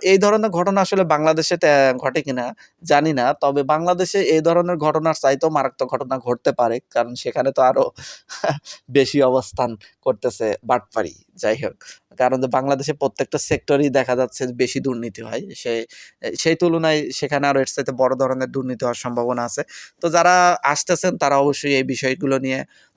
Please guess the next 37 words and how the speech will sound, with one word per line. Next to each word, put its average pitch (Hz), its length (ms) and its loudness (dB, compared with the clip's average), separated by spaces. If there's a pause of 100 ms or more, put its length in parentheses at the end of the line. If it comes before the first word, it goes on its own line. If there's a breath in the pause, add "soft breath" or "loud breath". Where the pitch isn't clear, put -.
(140)
আহ, 139 300 2
সাবধানতা 165 520 0
অবলম্বন 160 400 2
করবেন। 160 380 0
বাংলাদেশ 143 440 -2
থেকে 160 180 -2
যারা 151 200 2
আসতেছে 151 340 -4
তারাও 131 260 0
একটু 131 160 -10
সাবধানতা 131 540 -6
অবলম্বন 135 480 -6
করবেন। 131 340 -4 (500 loud breath)
আহ, 143 80 0
ক্লিয়ার 185 340 6
কাট 160 220 0
কথা 143 200 0
বলে 139 200 4
নেবেন, 139 260 0 (100)
আহ, 127 520 -4 (120)
ক্লিয়ার 147 300 0
কাট 143 220 -2
চুক্তিপত্র 151 640 -2
করে 127 220 -4
নেবেন। 131 240 -6 (380 loud breath)
আর 139 100 -4
কুয়েত 214 280 2
থেকে 220 200 0
যারা 170 240 4
যাবেন 147 280 2
তারা 139 220 2 (300)
যেদিন 170 320 4
যাবেন 185 240 4
সেদিন 147 340 0
প্লেনের 131 320 -4
টিকিট 143 340 -4
যে 135 180 0